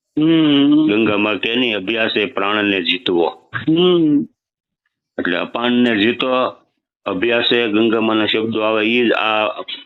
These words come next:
Speaker 2: જીતવાનો અભ્યાસ આ છે કે એક સરખો કરો.
Speaker 1: હમ.
Speaker 2: આપણા કાબુમાં આવી જાય એટલે બધું થઈ જાય છે. એટલે નાભી કમળમાં પાનને અપાનને એક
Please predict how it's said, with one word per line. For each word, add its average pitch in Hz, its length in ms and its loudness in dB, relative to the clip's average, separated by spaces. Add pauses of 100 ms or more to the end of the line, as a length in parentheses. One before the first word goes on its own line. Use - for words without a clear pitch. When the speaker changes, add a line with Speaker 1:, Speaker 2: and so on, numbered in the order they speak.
(120)
Speaker 2:
જીતવાનો 110 480 0
અભ્યાસ 104 400 -2
આ 107 220 -2
છે 90 200 -2
કે 101 200 -4
એક 110 200 -4
સરખો 98 320 -4
કરો. 78 300 -6 (540)
Speaker 1:
હમ. 160 320 -4 (260)
Speaker 2:
આપણા 185 280 -2
કાબુમાં 104 480 0
આવી 107 200 2
જાય 90 140 2
એટલે 92 240 0
બધું 95 240 -2
થઈ 107 260 0
જાય 156 160 0
છે. - 160 -4 (1120)
એટલે 104 200 0
નાભી 110 340 0
કમળમાં 135 560 2
પાનને 131 500 0
અપાનને 120 640 0
એક 131 240 -2